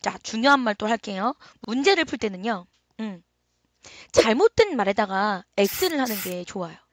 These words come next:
그리고 맨 뒤에다가 X 하는 것도 굉장히 좋은 방법이에요. 그게 무슨 말이냐 했더니, 자, 생각해봐요. 영어는 묻고자 하는 말이 맨 앞에 와 있어요. How, why,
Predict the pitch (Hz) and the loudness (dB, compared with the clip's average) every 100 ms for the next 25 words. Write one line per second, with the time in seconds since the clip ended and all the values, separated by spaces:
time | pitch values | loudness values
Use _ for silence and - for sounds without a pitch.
0 | - - 214 202 247 262 - 233 311 427 | -10 -6 2 4 4 2 -2 4 6 8
1 | 339 226 214 208 190 - 220 208 180 - | 6 6 2 2 -2 -4 -4 -4 -8 -8
2 | 240 208 190 185 233 - 240 254 202 180 | -6 -6 -8 -8 -8 -4 -2 -2 -4 -10
3 | 190 175 - _ - - - - - 320 | -14 -18 -20 _ 0 0 -16 -20 -6 4
4 | 403 226 202 302 226 196 262 185 _ - | 4 4 -2 2 2 4 2 2 _ -12
5 | - 247 220 262 220 202 190 349 370 262 | -6 0 2 2 -2 -4 4 4 4 0
6 | 196 208 208 220 359 311 302 294 190 - | 0 4 6 6 2 2 0 -2 -6 -12
7 | - - 233 - 392 392 359 349 320 269 | -16 -8 -8 4 4 8 6 6 4 2
8 | 254 202 208 339 - 208 175 - 170 170 | 2 2 4 2 2 -2 -4 -10 -14 -16
9 | - _ _ - - - 330 269 185 - | -20 _ _ -10 0 8 8 8 0 -16
10 | _ _ _ _ 214 269 294 294 247 208 | _ _ _ _ 6 10 10 8 4 -4
11 | 190 | -14